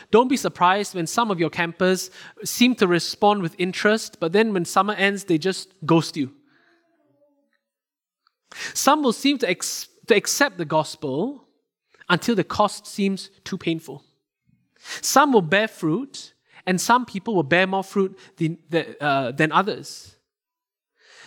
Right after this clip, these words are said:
This parable is a very helpful reminder for, for us as we look at our own lives, but also for us as we share the gospel with everyone else, as God used us to sow seed as well.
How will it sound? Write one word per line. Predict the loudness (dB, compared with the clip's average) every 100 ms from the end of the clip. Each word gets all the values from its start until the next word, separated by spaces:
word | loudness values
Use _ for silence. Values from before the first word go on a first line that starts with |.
| 0
This | 4 4 4
parable | 0 4 6
is | 4
a | 4
very | 0 0
helpful | -2 -4 -2 0
reminder | 2 2 2 0 0 0 -2 -16 -12
for, | 0 2 2 -2
for | -4 4
us | 4 4
as | -6 -4
we | -2
look | 0
at | 2
our | 2
own | 2 2
lives, | 2 2 0
but | -2 -2
also | 0 2 0
for | 0 -4 -2 0
us | 0 -2 -14 -4
as | -2 0
we | 6 6
share | 6 2 2 4
the | 2
gospel | 2 0 0 -2 0 0 -2
with | 0 2
everyone | 0 0 0 2
else, | 0 0
as | 0 2
God | 4 4
used | 0 -6 0
us | 0 0 -6 -4
to | -2
sow | -2 4 6 6 2 -8
seed | -10 0 2 2 0 -2
as | -2 0
well. | 2 2 2